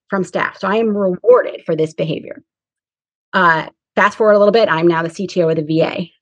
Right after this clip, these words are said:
Uh, the V A gets a formal request from the White House to respond to its disability claims backlog problem list, the one that I wrote. I am now responsible for responding to.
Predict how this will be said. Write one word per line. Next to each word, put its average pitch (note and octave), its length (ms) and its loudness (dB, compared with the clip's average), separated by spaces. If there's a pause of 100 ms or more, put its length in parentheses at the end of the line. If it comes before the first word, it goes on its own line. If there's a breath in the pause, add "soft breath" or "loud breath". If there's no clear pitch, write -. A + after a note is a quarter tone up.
(840)
Uh, F3+ 180 2
the F3 100 -2
V A#3+ 200 0
A A#3 100 2
gets G3 220 0
a E3+ 40 -4
formal A3+ 440 -2
request G#3 420 -2
from G#3 100 -4
the F#3+ 80 -2
White A3+ 220 2
House - 360 -6 (120)
to G#3 120 -8
respond F3+ 640 0
to F#3 100 -4
its E3+ 140 -4
disability G3 520 -2
claims F#3+ 460 -4
backlog E3+ 580 -2
problem F3 380 0
list, - 400 -14 (300)
the E3+ 80 -2
one E3 160 0
that D#3+ 240 -2
I F#3+ 480 2 (100)
wrote. F3+ 480 0 (420)
I G#3+ 460 0
am F#3+ 80 -4
now F3 240 -2
responsible E3+ 800 -2
for D#3 180 2
responding D#3 760 -6
to. - 300 -14